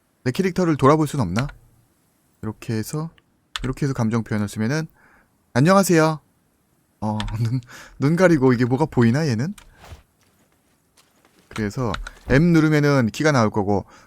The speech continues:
그래, 배틀로얄처럼 여기서 뭘 어떻게 해서 뭐 상점? 상점도 간간히 이렇게 나오고, 이렇게, 이렇게 내가 있는 곳은 여기고, 요 가까운 상점 가볼까? 암조표로 아이템을 구입해서 뭐, 뭐 더 무기 같은 거 쓸 수 있는 것도 같고,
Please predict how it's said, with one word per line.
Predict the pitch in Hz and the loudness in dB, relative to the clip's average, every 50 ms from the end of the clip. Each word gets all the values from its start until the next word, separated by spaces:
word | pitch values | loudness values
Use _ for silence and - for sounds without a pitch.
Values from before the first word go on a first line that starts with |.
| _ - | _ -4
그래, | 131 117 | -2 0
배틀로얄처럼 | 123 123 123 - 208 208 208 208 196 185 170 - - 151 143 165 160 131 98 85 - _ _ _ _ _ _ _ _ _ _ - | 0 0 0 0 0 2 4 6 6 6 4 2 0 0 2 4 2 2 0 -2 -8 _ _ _ _ _ _ _ _ _ _ -2
여기서 | 135 139 143 147 165 160 143 160 151 135 | -2 -2 0 0 -2 -2 0 0 0 0
뭘 | 120 127 135 139 131 | 0 0 0 2 2
어떻게 | 117 113 113 - - - 143 | 0 0 -2 -2 -4 -2 -2
해서 | 143 151 147 - 143 | -2 -2 -2 -4 -4
뭐 | 131 120 | -4 -4
상점? | - 185 202 202 190 202 196 202 208 202 _ _ _ | -2 0 2 2 4 4 2 2 0 -4 _ _ _
상점도 | - 156 165 160 165 156 151 147 143 131 | -10 -8 -8 -6 -6 -6 -6 -4 -6 -4
간간히 | - 120 120 113 120 117 | -4 -4 -2 -2 -2 0
이렇게 | 110 101 - - | -2 -2 -4 -4
나오고, | - 95 92 92 87 - - 113 151 175 202 _ _ _ _ _ _ _ _ _ - | -4 -4 -4 -4 -6 -6 -4 -4 -4 -4 -6 _ _ _ _ _ _ _ _ _ -16
이렇게, | 117 - - 110 | -12 -8 -6 -6
이렇게 | 98 - - 110 | -6 -6 -4 -2
내가 | 113 117 123 156 160 | 0 0 2 2 0
있는 | 156 147 147 143 | 0 0 -2 -2
곳은 | 131 127 123 135 127 | -2 -4 -4 -4 -4
여기고, | 110 92 92 104 110 - 170 | -4 -4 -4 -6 -6 -6 -6
요 | 170 _ _ - - - _ _ - 131 | -6 _ _ -20 -20 -20 _ _ -6 -2
가까운 | 135 139 - 180 185 180 | -2 0 4 4 2 4
상점 | 165 175 165 156 151 | 2 -2 -2 -2 -4
가볼까? | 139 123 101 95 - - 147 147 - - - - - | -4 -4 -4 -4 -4 -6 -6 -6 -8 -14 -20 -6 0
암조표로 | - 120 143 156 190 185 - 180 165 151 | 2 4 4 6 4 4 4 4 4 4
아이템을 | 120 117 127 - 151 143 143 135 | 4 4 2 0 -2 -2 -2 -2
구입해서 | - 123 120 117 - - 123 110 147 139 117 - - _ _ _ - - - _ _ _ _ _ _ - | -2 -2 -2 -2 -2 -4 -6 -2 -2 -2 -2 -4 -8 _ _ _ -20 -20 -20 _ _ _ _ _ _ -12
뭐, | 117 113 117 113 113 113 113 110 110 107 101 - | -10 -8 -8 -6 -6 -6 -6 -6 -6 -8 -8 -10
뭐 | - 90 104 - | -10 -10 -10 -8
더 | - 117 117 117 113 | -4 -2 -2 -2 -2
무기 | 107 123 135 139 156 | 0 -2 -2 0 2
같은 | 151 151 143 - - 131 120 | 2 2 2 0 -2 -2 -2
거 | 117 | -2
쓸 | 117 139 139 | -2 -4 -6
수 | 139 143 | -4 -4
있는 | 120 107 101 | -4 -4 -4
것도 | 101 107 104 98 _ _ _ - 127 107 | -4 -6 -6 -8 _ _ _ -8 -6 -6
같고, | 95 - - - 101 - | -6 -6 -6 -6 -6 -6